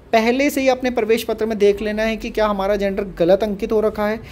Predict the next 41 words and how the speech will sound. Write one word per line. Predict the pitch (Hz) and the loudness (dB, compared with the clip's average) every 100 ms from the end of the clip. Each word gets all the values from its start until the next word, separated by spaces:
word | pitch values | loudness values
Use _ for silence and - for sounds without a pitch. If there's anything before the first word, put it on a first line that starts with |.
| - - | -14 2
तो | 254 | 4
ऐसे | 240 262 | 6 2
अभ्यर्थियों | 233 240 240 254 | 2 2 0 -2
को | |
क्या | 240 233 | -2 -2
करना | 233 233 | -2 -2
है, | 233 285 - - - - | -2 -4 -8 -18 -20 -4
ऑनलाइन | 202 226 240 240 247 285 311 | 0 2 4 4 2 2 0
आवेदन | 175 196 190 202 202 240 | 0 0 4 6 6 2
पत्र | 247 220 - | 0 -2 0
में | 196 220 | -2 -2
जेंडर | 196 190 190 | 0 0 -2
का | 202 220 | -2 0
अंकन | 202 190 226 214 | 0 0 -2 2
गलत | 196 226 208 | 4 4 2
हो | 180 | 2
गया | 196 196 | 4 4
है | |
तो | 202 233 | 2 0
वह | 196 208 | 0 2
अभ्यर्थी | 208 165 180 180 226 | 2 2 0 0 -4
अपना | 214 214 | -2 -4
प्रत्यावेदन | 214 196 180 196 190 196 226 190 - - - | -2 -2 2 2 4 4 4 0 -6 -18 -2
आयोग | 170 190 214 233 233 | 4 6 8 6 4
कार्यालय | 196 180 185 190 190 | 0 2 2 4 2
को | 247 | 4
डाक | 220 151 170 165 175 - | 2 2 2 2 0 -4
के | 214 | 0
द्वारा | 214 220 262 285 - - 175 | 4 4 2 -2 -10 -14 -2
या | 202 262 - - | 2 2 -2 -6
ईमेल | 233 240 233 254 311 | 0 0 2 2 2
की | 311 320 | 2 -2
सहायता | 269 196 196 - 311 | 2 2 4 4 4
से | 220 | 4
भेजें। | 190 151 139 131 - - - - - | 2 0 -4 -8 -14 -20 -20 -14 -4
मैं | 170 | -2
दोबारा | 165 160 170 214 | 0 2 4 4
आपको | 233 254 | 2 0
बता | 220 220 214 | 0 2 2
देता | 202 214 | 2 0
हूँ | 202 | 0